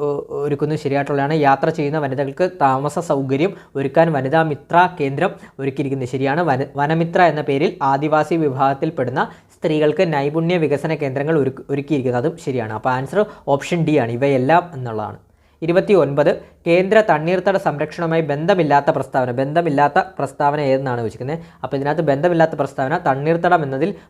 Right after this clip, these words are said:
മനുഷ്യനിർമ്മിത ജലസേചന പദ്ധതികൾ, ആ, ഉൾപ്പെടുന്നു എന്നത് ബന്ധമില്ലാത്തതാണ്.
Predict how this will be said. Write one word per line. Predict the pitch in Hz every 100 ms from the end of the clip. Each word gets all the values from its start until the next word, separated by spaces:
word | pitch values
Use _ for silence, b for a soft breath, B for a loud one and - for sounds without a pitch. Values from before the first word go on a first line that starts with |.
| 151
മനുഷ്യനിർമ്മിത | 147 165 165 202 175 151 147 170 156
ജലസേചന | 135 - 151 160 165 135
പദ്ധതികൾ, | - 143 139 147 202 - B B 143
ആ, | 135 139
ഉൾപ്പെടുന്നു | 156 156 160 147 165 143
എന്നത് | 143 156
ബന്ധമില്ലാത്തതാണ്. | 135 143 143 143 143 127 165